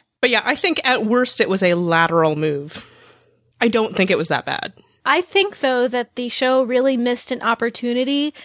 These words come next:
Speaker 2: to make a Patsy Sewer reference and have, and put <laughs> Zoe Palmer in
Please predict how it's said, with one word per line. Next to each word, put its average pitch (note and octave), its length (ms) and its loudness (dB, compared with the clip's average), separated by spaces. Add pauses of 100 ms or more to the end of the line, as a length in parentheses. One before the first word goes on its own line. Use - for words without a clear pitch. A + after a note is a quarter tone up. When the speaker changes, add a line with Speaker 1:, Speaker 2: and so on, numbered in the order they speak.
(140)
Speaker 2:
to C#4 100 -4
make B3+ 140 0
a B3 60 -2
Patsy B3+ 340 -4
Sewer C4 300 0
reference C#4+ 640 -2
and A#3+ 200 -2
have, A#3 320 4
and A3+ 140 0
put C#4 280 2
<laughs> - 240 -2
Zoe B3+ 240 2
Palmer B3 380 2
in A#3+ 540 0